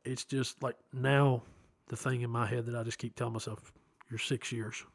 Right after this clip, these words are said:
It ain't worth it. It ain't, it ain't, it ain't worth, you know, two minutes of, you know, uh, of enjoyment," or whatever you wanna call it. It's just, it's not worth it.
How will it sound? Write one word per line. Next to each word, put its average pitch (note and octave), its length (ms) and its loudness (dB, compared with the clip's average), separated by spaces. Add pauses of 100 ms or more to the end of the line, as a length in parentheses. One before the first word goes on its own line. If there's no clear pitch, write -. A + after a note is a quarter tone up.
(140)
It B2 280 -4
ain't A#2 160 -2
worth G#2+ 240 -4
it. - 280 -14
It A#2+ 80 -2
ain't, A2+ 140 -4
it A#2 220 -6
ain't, A2 140 -8 (680)
it B2 120 -2
ain't A#2+ 160 -2
worth, A#2 540 0 (1080)
you C3+ 120 -4
know, G#2+ 220 -4 (720)
two C3+ 140 0
minutes A#2+ 420 -4
of, A2 140 -8 (640)
you C3 80 -8
know, A2 300 -6
uh, G#2+ 120 -6
of A2+ 180 -4
enjoyment," A#2+ 500 -4
or A#2+ 80 -6
whatever A#2+ 320 -2
you A#2+ 80 0
wanna A#2+ 160 -4
call A#2+ 260 -2
it. A#2 80 -2
It's A2+ 120 -6
just, A#2 220 -8
it's - 140 -14
not G#2+ 140 -8
worth A#2+ 260 -2
it. F2+ 80 -10